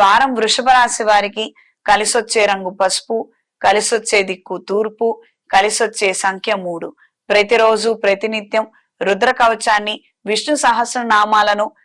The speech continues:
క్రమం తప్పకుండా చదవండి. ఓం నమో నారాయణ ఒత్తులతో,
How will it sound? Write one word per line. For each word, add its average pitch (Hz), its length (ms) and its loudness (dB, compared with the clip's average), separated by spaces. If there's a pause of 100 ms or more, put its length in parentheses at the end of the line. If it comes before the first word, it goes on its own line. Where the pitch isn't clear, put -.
(180)
క్రమం 202 420 4
తప్పకుండా 233 480 0 (100)
చదవండి. 196 520 0 (360)
ఓం 220 200 2 (100)
నమో 247 220 4
నారాయణ 208 400 4 (120)
ఒత్తులతో, 202 440 0